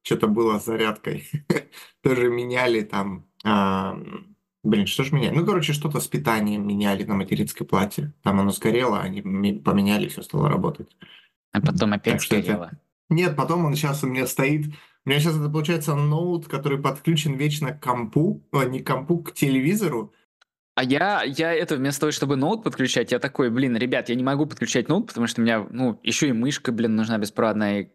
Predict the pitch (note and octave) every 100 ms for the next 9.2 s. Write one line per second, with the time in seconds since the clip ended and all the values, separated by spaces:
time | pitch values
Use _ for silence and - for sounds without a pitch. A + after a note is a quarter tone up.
0 | - A2 A2+ C3+ A#2+ G#2 G2+ - G#2 G2
1 | A#2 C3+ C3 - A#2 G2 - - - C3+
2 | D3 C3+ - - - A#2 A2 - C3 B2+
3 | A2+ - - F2+ F2+ - - - - -
4 | E3+ G3+ F#3+ E3+ D#3 D3 D#3+ B2+ A2+ D#3
5 | D#3 B2+ B2 A2 G#2+ - - - - B2+
6 | B2+ C3 A#2 C#3 G#3+ - E3 C#3 A2 -
7 | _ - C3 E3+ D3+ C3 C3 A#2 A2+ A2+
8 | C#3 D#3+ C3 - A#2+ G#2+ - G2+ F#2+ F2
9 | D#2 D#2